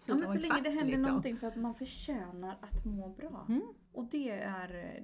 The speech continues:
Speaker 1: det tycker jag är så viktigt oavsett hur. Jag tror det är därför man också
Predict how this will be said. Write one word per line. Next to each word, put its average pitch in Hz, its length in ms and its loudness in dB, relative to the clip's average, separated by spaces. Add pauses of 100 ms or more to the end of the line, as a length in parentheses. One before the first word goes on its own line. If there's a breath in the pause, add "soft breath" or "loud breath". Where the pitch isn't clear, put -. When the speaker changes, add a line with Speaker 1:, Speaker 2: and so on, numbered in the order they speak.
Speaker 1:
det 247 140 0
tycker 214 240 -8
jag 185 140 -4
är 175 80 -6
så - 140 -16
viktigt 190 440 -8
oavsett 196 460 -6
hur. 226 80 0
Jag 233 100 -4
tror 233 140 -6
det 202 100 -6
är 202 280 -6
därför 175 220 -12
man 254 180 -2
också 180 420 -8